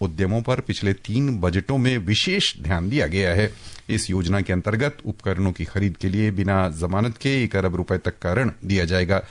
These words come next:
वित्त मंत्री ने कहा कि भारत में निवेश करने वालों को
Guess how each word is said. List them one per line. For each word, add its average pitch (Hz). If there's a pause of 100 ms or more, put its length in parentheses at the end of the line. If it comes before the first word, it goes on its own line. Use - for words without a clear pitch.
(480)
वित्त 156
मंत्री 165
ने 165
कहा 160
कि 170
भारत 123
में 120
निवेश 104
करने 95
वालों 98
को 123